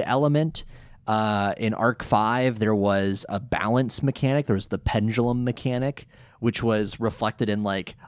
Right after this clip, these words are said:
I'm a circus performer, and I have to actually keep my balance while my monsters keep balance, and, like, that sort of thing. What is the point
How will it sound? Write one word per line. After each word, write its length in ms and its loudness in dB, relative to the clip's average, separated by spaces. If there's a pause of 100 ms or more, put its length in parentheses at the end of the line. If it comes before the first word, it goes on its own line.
(120)
I'm 180 0
a 80 4
circus 460 2
performer, 580 0
and 160 -6
I 80 -6
have 220 0
to 120 -2
actually 460 2
keep 220 0
my 100 6
balance 480 0
while 140 0
my 100 2
monsters 540 0
keep 180 -4
balance, 460 -4
and, 100 -6
like, 120 -6
that 180 -2
sort 140 -4
of 100 -6
thing. 240 -6 (320)
What 320 4
is 180 6
the 120 6
point 540 2